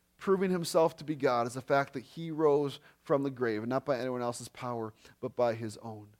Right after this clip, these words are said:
And so, "Well, that's a, that's a pretty wild claim, Steve. Is there any, any proof of that?" We see a lot of the proof of that. You know, Luke kind of comments on that. Hey,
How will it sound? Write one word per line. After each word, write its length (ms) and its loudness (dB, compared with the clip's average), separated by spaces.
And 120 -2
so, 80 -2
"Well, 180 10
that's 200 4
a, 20 0
that's 180 4
a 40 -6
pretty 340 0
wild 460 4
claim, 340 -2
Steve. 300 -6
Is 80 -4
there 100 2
any, 120 -2
any 180 0
proof 420 -4
of 40 -2
that?" 100 2
We 80 2
see 160 -2
a 300 -6
lot 60 12
of 40 10
the 80 4
proof 200 6
of 60 -8
that. 120 8
You 200 -8
know, 240 0
Luke 160 0
kind 180 4
of 60 -2
comments 360 0
on 80 0
that. 60 2
Hey, 100 0